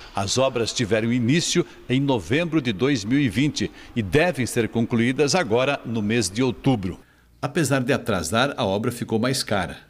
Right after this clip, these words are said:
por conta da pandemia, todos os materiais aumentaram. O secretário de Engenharia e Obras da Prefeitura de Pato Branco, Daniel Parzianello, explica que não houve aditivo,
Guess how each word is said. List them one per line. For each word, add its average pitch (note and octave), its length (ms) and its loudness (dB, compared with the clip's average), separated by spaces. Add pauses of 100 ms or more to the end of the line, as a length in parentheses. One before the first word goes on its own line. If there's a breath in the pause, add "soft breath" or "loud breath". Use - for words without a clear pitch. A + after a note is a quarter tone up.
por G3 140 0
conta - 280 0
da E2+ 80 -6
pandemia, F#2 640 -4 (140)
todos C#3 380 2
os F2 120 -8
materiais F#2+ 520 -2
aumentaram. A#2 640 -2 (340 soft breath)
O - 60 -10
secretário G#2 640 -2
de G2+ 100 0
Engenharia F#2+ 460 -2
e F2 100 -2
Obras G2+ 360 0
da F2+ 80 -2
Prefeitura G2 500 -4
de E2+ 100 -6
Pato F2 260 -8
Branco, G2 380 -4
Daniel F2+ 300 -2
Parzianello, G#2+ 640 -2 (320 loud breath)
explica C3+ 480 0
que B2 160 -2
não C#3 360 2
houve C#3 340 2
aditivo, C3+ 800 -2